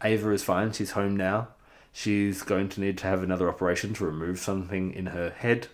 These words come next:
but that will go fine, and she'll pretty much become back to the normal cat that she was before she fell sick. Was that the angels? Was that Ariel?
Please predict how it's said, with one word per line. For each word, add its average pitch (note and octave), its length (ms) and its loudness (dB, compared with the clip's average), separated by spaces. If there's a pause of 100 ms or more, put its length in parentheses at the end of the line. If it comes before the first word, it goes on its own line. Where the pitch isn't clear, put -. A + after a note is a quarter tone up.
(140)
but F2+ 200 -2
that - 140 -4
will F2 80 -6
go F2 160 -4
fine, C3 600 8 (380)
and F#2+ 360 0
she'll F#2+ 220 0
pretty F#2+ 180 -4
much - 300 -6
become F2 340 -8
back F#2 380 0
to G2+ 80 -2
the F2+ 80 -4
normal F#2 400 -2
cat - 240 -2
that - 120 -12
she - 140 -4
was E2+ 300 -4
before D#2 340 -8
she F#2 120 -6
fell C2+ 220 -6
sick. - 380 -6 (1400)
Was A2 200 0
that C3 140 8
the A#2+ 120 8
angels? B2+ 440 8
Was A2+ 180 6
that A#2 120 6
Ariel? A#2+ 480 8